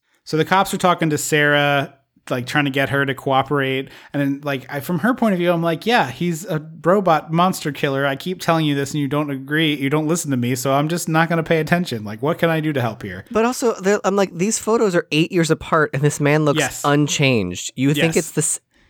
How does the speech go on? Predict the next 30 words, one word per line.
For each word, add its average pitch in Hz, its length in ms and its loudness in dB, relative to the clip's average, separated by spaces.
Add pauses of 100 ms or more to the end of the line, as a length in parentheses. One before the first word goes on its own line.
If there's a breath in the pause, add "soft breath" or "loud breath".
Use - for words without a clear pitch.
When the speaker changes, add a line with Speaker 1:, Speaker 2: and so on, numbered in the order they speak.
Speaker 2:
what 170 320 -2
cop 175 380 0
in 151 100 2
the 139 100 2
real 131 220 4
world 120 180 4
is 117 80 0
like, 117 140 0
"This 190 140 -4
is 143 80 0
the 117 80 -2
same 135 300 0
man"? 135 280 -2 (540 loud breath)
Speaker 1:
Well, 285 340 2 (120)
closed - 300 0
circuit 170 280 0
televisions 139 800 -2
were 147 100 -2
probably 151 380 2
pretty, 139 340 -2
are 147 140 0
still 214 260 2
pretty 143 260 -2
crappy. 127 460 -2
So 139 140 -2
maybe 190 260 2
that's 151 240 0
part 202 240 2
of 202 100 -6
it. 208 300 -6